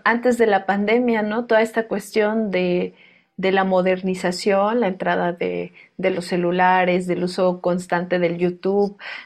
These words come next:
de las U S Bs, este, con, con las largas listas de reproducción, ¿no? Eh, desde ahí ya se comenzó a plantear, eh,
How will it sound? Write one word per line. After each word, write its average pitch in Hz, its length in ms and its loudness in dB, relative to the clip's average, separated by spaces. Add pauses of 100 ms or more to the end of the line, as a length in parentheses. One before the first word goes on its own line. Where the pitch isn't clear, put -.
de 180 840 2
las 165 340 -2
U 196 80 2
S 190 280 0
Bs, 185 500 2
este, 175 340 -6
con, 165 640 -6
con 165 340 -4
las 180 220 -2
largas 175 420 2
listas 185 420 0
de 170 180 2
reproducción, 180 920 -2
¿no? 214 220 -4 (480)
Eh, 196 380 4 (120)
desde 202 380 4
ahí 269 340 6
ya 262 100 6
se 277 160 2
comenzó 220 400 0
a 208 120 -2
plantear, 214 800 4 (140)
eh, 175 720 0